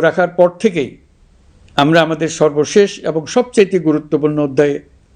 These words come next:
প্রবেশ করব। আমরা এবার একটা নির্বাচিত সরকারের কাছে দায়িত্ব হস্তান্তরের প্রক্রিয়া শুরু করব।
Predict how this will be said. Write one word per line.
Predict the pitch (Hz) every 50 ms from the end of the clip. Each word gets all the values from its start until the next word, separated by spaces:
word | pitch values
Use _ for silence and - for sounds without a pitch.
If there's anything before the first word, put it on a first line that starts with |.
| _ _ _ - - - -
প্রবেশ | 165 151 139 131 - -
করব। | - 117 110 - - _ _ _ _ _ _ _ _ - - - - - -
আমরা | - 147 156 165 170 165
এবার | 151 160 160 151
একটা | 139 - - 156 147 147
নির্বাচিত | 147 143 151 156 151 - 196 185 220 196 -
সরকারের | 185 170 151 165 160 143 143
কাছে | 135 156 135 - - 143 - - _ _ _ _ _ _ _ _ _ _ _ - _ - - - - - - -
দায়িত্ব | - 123 131 143 139 139 - 190 160 156
হস্তান্তরের | 170 165 - - 160 151 139 143 143 139 139 139 135 - _ _ _
প্রক্রিয়া | 180 160 143 160 - - 143 139 135
শুরু | 127 - - 135 135
করব। | - 117 - -